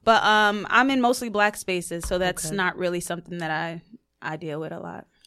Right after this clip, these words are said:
Speaker 2: Okay. So now, recently, we had a little incident, right, where Gina Rodriguez was singing the Lauryn Hill song, and she
Speaker 1: Mm-hmm.
Speaker 2: said the word,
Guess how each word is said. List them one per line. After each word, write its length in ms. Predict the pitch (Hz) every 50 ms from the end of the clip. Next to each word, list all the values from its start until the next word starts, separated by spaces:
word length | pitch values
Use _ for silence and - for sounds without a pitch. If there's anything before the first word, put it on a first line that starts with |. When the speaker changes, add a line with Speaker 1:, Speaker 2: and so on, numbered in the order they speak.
| - -
Speaker 2:
Okay. 400 | 180 170 - - 170 160 156 - - - _ _ _
So 200 | - - - 220
now, 460 | 208 202 196 185 180 180 170 - - - _ _ _
recently, 840 | - 175 185 226 254 240 - 220 208 - 185 180 170 170 170 170 - _ _ _ _ _ -
we 220 | - 151 170 170
had 160 | 175 185 175
a 80 | 175 170
little 280 | 170 175 175 175 170 170
incident, 500 | 170 170 165 - - 156 156 151 151 151 - - - - - _ _ -
right, 340 | 156 156 156 156 151 -
where 180 | 285 160 160 160
Gina 320 | 156 147 165 180 180 175 165
Rodriguez 600 | 165 160 160 160 151 160 165 156 160 156 143 147
was 100 | 156 -
singing 320 | - 165 156 156 160 160
the 60 | 160
Lauryn 300 | 160 160 160 156 160 156
Hill 160 | 156 156 156 147
song, 340 | - - 151 151 147 147 -
and 220 | 202 196 180 160
she 140 | - - 165
Speaker 1:
Mm-hmm. 60 | 165 -
Speaker 2:
said 200 | 170 165 160 156
the 80 | 156
word, 360 | 156 156 156 151 151 156 160